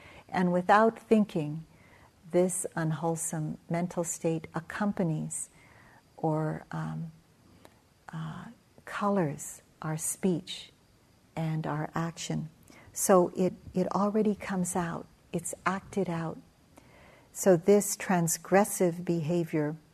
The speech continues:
is what sila overcomes. This kind of transgressive, uh, behavior is very strong in our karmic stream.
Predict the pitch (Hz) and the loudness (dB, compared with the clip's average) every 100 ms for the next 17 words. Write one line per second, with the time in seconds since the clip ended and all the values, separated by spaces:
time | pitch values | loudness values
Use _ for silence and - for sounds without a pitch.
0 | _ _ _ _ _ - _ _ - 175 | _ _ _ _ _ -20 _ _ -2 2
1 | 170 165 170 156 - - - - 196 180 | 4 2 0 0 -2 -14 -8 0 2 2
2 | 170 165 - 180 170 165 156 - 160 151 | 0 -4 -6 -2 -2 -2 -6 -8 -6 -8
3 | 151 - - _ _ _ - - - - | -10 -14 -14 _ _ _ -20 -20 -20 -20
4 | - - _ _ - 214 240 233 - - | -20 -20 _ _ 2 8 8 6 -6 -2
5 | 185 175 170 165 160 156 160 - - - | 0 0 0 2 2 0 -4 -14 -10 -6
6 | 170 160 - - 175 175 - 160 147 - | -2 -2 -4 0 2 2 0 0 -2 -12
7 | _ - - - _ 160 156 151 151 165 | _ -20 -20 -20 _ -4 -4 -4 -6 -12
8 | _ - 170 151 135 180 180 170 147 165 | _ -4 -2 -2 0 0 0 -2 -4 -6
9 | - _ _ - - - _ _ _ _ | -14 _ _ -20 -20 -20 _ _ _ _
10 | _ 185 180 170 160 - - - 180 185 | _ 2 4 4 0 -6 -10 2 4 4
11 | 190 - - 175 175 165 143 - _ _ | 2 -4 -2 0 0 -2 -6 -10 _ _
12 | _ 160 160 156 156 185 165 156 - - | _ -2 0 -2 -4 -4 -4 -4 -8 -8
13 | 165 160 156 | -4 -2 -4